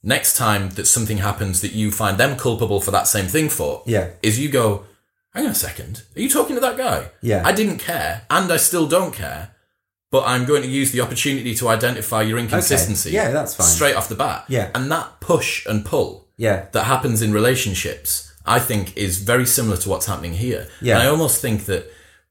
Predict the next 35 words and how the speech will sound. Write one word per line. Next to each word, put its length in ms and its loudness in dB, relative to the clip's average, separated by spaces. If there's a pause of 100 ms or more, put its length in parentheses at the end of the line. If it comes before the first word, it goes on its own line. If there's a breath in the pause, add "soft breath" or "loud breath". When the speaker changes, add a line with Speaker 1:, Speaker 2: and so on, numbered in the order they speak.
(160)
Speaker 1:
looking 400 0
at 120 -2
the 60 4
way 200 6
that 160 -4
the 80 2
left 480 0
has 180 -2
kind 300 0
of 160 -6
adopted 640 -2
this, 420 -2 (1200 loud breath)
the 240 -4
way 160 6
that, 120 2
uh, 300 2
Andy 240 2
Ngo 180 4
was 120 2
assaulted 420 4
in 120 2
the 40 0
street 420 4
and 60 0
Speaker 2:
Yeah. 120 6
Speaker 1:
they're 140 0
taking 180 -6
bike 280 2
lots 220 0
around 300 2
and 100 -6
throwing 240 -2
milkshakes 440 2
at 100 -4
people, 320 0